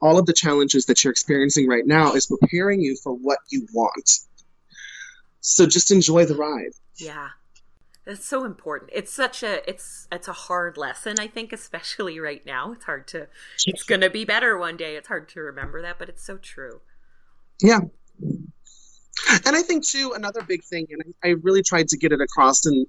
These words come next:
Speaker 1: in The Glam Witch. I, I have, of course, a chapter that I call Bionic Bitchcraft and talking
Speaker 2: Yeah.
Speaker 1: about hacking and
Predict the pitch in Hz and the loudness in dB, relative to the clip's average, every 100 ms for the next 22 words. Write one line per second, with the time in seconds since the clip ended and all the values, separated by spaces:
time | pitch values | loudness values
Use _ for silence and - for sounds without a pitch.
0 | - 131 127 131 127 120 120 113 - 143 | 4 4 6 6 6 8 6 6 4 4
1 | - - 139 170 175 - 135 - 151 131 | 2 2 6 6 6 2 -6 2 6 6
2 | 143 123 135 131 139 120 113 - 131 117 | 4 2 -2 0 0 2 2 2 2 2
3 | - 127 120 117 - 117 - - 95 117 | 2 4 6 4 4 4 4 2 0 0
4 | - 95 - - - - - - - 143 | -2 -4 -6 -10 -8 -6 0 0 2 0
5 | 147 - - - _ 156 156 139 135 | 0 -2 -8 -10 _ -8 0 2 2